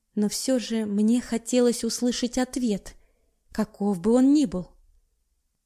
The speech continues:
«Та женщина», робко начала я. «Жасмин? Она могла почувствовать наше присутствие? Как ты ощутил моё?» тихо спросила я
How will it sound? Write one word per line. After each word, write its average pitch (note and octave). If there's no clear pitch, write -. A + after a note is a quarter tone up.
«Та B3
женщина», F#3+
робко G#3+
начала G#3+
я. G3
«Жасмин? C4+
Она B3
могла B3
почувствовать C#4
наше B3
присутствие? G#3
Как A#3+
ты B3
ощутил C4+
моё?» D#4
тихо A3
спросила A3
я C#4+